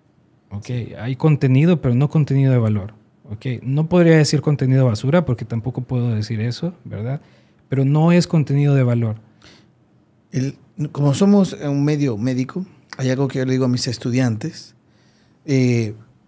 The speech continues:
Speaker 2: usted, otras carreras, otros, sus compañeros de colegio ya se graduaron de abogado, ya se graduaron de,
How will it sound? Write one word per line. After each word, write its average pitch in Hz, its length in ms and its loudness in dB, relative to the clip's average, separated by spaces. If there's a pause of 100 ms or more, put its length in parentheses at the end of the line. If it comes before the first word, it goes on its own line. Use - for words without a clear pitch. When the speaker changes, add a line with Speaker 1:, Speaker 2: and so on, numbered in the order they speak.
(1000)
Speaker 2:
usted, 165 480 2
otras 185 240 2
carreras, 165 480 2
otros, 147 240 -4
sus 156 220 0
compañeros 156 580 0
de 151 180 0
colegio 147 680 -4
ya 131 140 -4
se 139 140 -4
graduaron 120 440 -2
de 113 120 -6
abogado, 120 440 -6 (800)
ya 135 140 0
se 139 140 0
graduaron 127 460 0
de, 117 320 -4